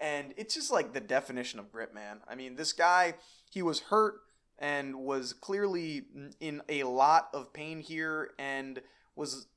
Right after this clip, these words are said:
going a-, a-, at the point of the race where he could have easily stopped. I mean, but he was like, "No, I wanna give my team the opportunity to potentially make it into the final. I'm not gonna be the guy that doesn't do that, and so I'm still gonna run this four hundred."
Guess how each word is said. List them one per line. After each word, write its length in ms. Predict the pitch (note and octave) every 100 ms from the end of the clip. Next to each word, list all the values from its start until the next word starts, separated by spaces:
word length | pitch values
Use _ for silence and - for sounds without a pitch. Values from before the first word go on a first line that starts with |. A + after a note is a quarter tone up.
| _ _ _ D3+
going 380 | E3+ F#3+ F#3 D3
a-, 180 | C3 -
a-, 260 | - -
at 140 | F#3 F#3
the 60 |
point 280 | D#3 F#3+ F3+
of 60 | C#3+
the 80 |
race 300 | D3 E3+ D#3+
where 100 | C#3
he 80 | D#3+
could 140 | F#3+ F3+
have 100 | C3
easily 300 | B2 A#2 A2
stopped. 600 | - C#3 D#3 D3+ - -
I 100 | A#2+
mean, 340 | C3 C3 B2+ B2 _ _
but 320 | C#3+ D3+ D3
he 240 | - F3 E3+
was 200 | D#3 C#3+
like, 300 | D3+ C#3+ -
"No, 320 | G#3+ F#3 A2+ - - -
I 100 | C#3+
wanna 200 | F#3 G3
give 220 | D3+ E3+
my 200 | E3 E3+
team 340 | E3+ D#3+ D3 C#3+
the 140 | C#3+
opportunity 640 | C#3 C#3+ D3+ D3+ D3 C#3
to 140 | C#3 -
potentially 500 | D3+ D#3+ D3 - D3
make 240 | C3 C3+
it 80 | C#3+
into 200 | C#3 C3
the 80 | B2+
final. 500 | - C#3+ C3+ A#2+ -
I'm 160 | B2+ D#3
not 200 | E3 D#3
gonna 140 | D#3
be 120 | C3+ C3
the 80 |
guy 180 | C3 B2
that 120 | B2
doesn't 240 | A#2+ A#2 A#2+
do 100 | G3
that, 240 | C3 C3
and 140 | B2+ A#2+
so 120 | B2
I'm 140 | B2+
still 340 | - - G3 F3+
gonna 200 | D3 C#3
run 200 | B2 B2+
this 120 | B2
four 220 | B2 A#2+
hundred." 340 | F3 G3+ -